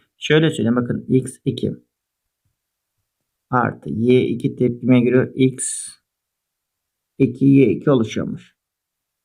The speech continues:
Tabi bu maddemizden sıfır nokta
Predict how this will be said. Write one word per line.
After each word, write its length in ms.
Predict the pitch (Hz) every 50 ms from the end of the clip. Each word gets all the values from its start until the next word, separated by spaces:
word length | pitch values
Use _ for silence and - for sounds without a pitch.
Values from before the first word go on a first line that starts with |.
| _ _ _ _ _ _ _ _ _ _ _ _ _
Tabi 180 | - 139 120 120
bu 80 | 131
maddemizden 560 | 135 131 123 123 - 113 110 87 - 76 64
sıfır 460 | - - - 127 120 120 127 120 104 95
nokta 240 | 92 - - -